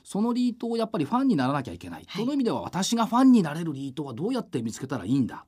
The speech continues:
Speaker 1: っていうことを、
Speaker 2: うん。
Speaker 1: まあ、縦横無尽に見て、聞いていくことができるということですね。
Speaker 2: はい。はい。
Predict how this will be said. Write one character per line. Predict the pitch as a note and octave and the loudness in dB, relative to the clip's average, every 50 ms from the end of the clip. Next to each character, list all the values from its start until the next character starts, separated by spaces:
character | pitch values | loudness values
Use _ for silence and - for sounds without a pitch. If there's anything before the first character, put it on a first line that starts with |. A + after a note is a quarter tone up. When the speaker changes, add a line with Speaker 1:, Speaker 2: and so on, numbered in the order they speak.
| - F3+ | -8 -8
Speaker 1:
っ | F#3+ F#3 D3 - | -8 -8 -8 -10
て | - G#2+ | -8 -8
い | G#2 | -6
う | G#2 | -6
こ | - A2+ | -8 -10
と | - G2+ | -10 -8
を、 | G2+ A#2 B2 G#2+ F2 - | -6 -6 -6 -6 -8 -10
Speaker 2:
う | |
ん。 | - - - - - _ _ - | -18 -20 -20 -20 -20 _ _ -4
Speaker 1:
ま | C3 A#2 | -2 -2
あ、 | |
縦 | G#2 G2 A#2 G3 | 0 4 6 6
横 | B3 B3+ C#4+ D#4 D4 G#3 | 6 8 8 6 6 6
無 | C3+ B2+ A#2 | 4 2 -2
尽 | G2 A2 G#2 G#2+ C#3+ | -4 -6 -4 -2 -2
に | G#3 A3+ - - _ _ - - _ _ - | -2 -2 -4 -10 _ _ -20 -20 _ _ -6
見 | B2+ B2 B2 | -4 -4 -4
て、 | B2+ D3 - - _ _ _ _ _ | -4 -4 -8 -8 _ _ _ _ _
聞 | - - D3+ | -10 -10 -10
い | - | -8
て | - A#2+ - - _ - | -10 -14 -18 -18 _ -16
い | - | -12
く | - F#3 | -8 -8
こ | - | -6
と | - - | -6 -6
が | - | -8
で | - - | -10 -14
き | - - | -14 -14
る | - - - _ | -14 -14 -18 _
と | - | -20
い | - | -20
う | |
こ | - | -20
と | - - | -20 -20
で | - - | -20 -16
す | - - E3+ | -10 -6 -6
ね。 | F#3+ F3 - - | -6 -6 -8 -14
Speaker 2:
は | - F3 F3 | -16 -14 -14
い。 | |
は | E3 D3+ | -12 -14
い。 | D#3 - | -14 -16